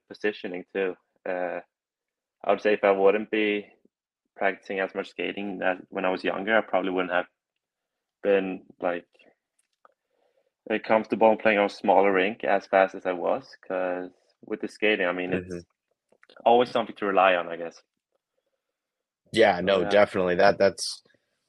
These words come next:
Speaker 2: that's, that's definitely the number one thing that I've realized, uh,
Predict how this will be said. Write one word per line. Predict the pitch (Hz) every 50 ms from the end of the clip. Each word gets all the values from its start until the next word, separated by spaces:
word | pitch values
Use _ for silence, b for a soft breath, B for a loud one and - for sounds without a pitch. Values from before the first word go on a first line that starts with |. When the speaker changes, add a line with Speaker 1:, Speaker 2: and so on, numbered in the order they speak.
| _
Speaker 2:
that's, | - 104 104 - - - - -
that's | - 113 110 - -
definitely | 131 127 123 - 123 113 104 98 -
the | - 101
number | 104 107 110 110 110
one | 107 107 107 101
thing | - - 98 98
that | 98 92
I've | 95 95 95 85
realized, | 95 95 92 92 92 92 92 90 90 87 - - - -
uh, | 82 82 82 80 78 78